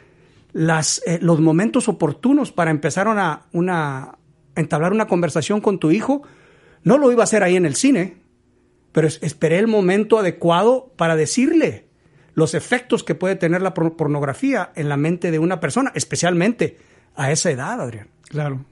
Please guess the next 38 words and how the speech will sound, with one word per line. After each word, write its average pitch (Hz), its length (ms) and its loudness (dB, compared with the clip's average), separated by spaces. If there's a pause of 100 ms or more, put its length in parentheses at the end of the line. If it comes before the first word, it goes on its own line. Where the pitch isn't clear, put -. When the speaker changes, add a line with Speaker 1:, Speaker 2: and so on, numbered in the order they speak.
(100)
Speaker 2:
que 147 80 -8
no 147 100 -4
está 156 300 -6
todavía 151 200 -2
desarrollado 139 500 -6
el 127 60 -8
cerebro 131 460 -8
completamente. 127 800 -12 (180)
Speaker 1:
Recuerdo 190 540 2
también 196 480 2 (180)
<clears throat> 214 180 0
una 185 200 2
vez, 196 420 -2 (960)
eh, 156 720 2 (200)
le 170 140 2
dije 180 240 2
a, 165 200 2
a, 135 920 -6
a, - 40 -6
empecé 156 300 0
a, 180 200 2
a, 139 360 -6 (180)
a 120 180 -10
como 139 200 -2
a 139 40 -2
los, 131 160 -2
creo - 200 -8
que - 80 -14
tenía 214 260 2
doce, 180 280 2
trece 180 320 0
años, 117 360 -8
acerca 180 400 -2
de 202 80 0
la, 151 300 0
de 151 100 -2
la 160 80 2
sexualidad. 233 540 -4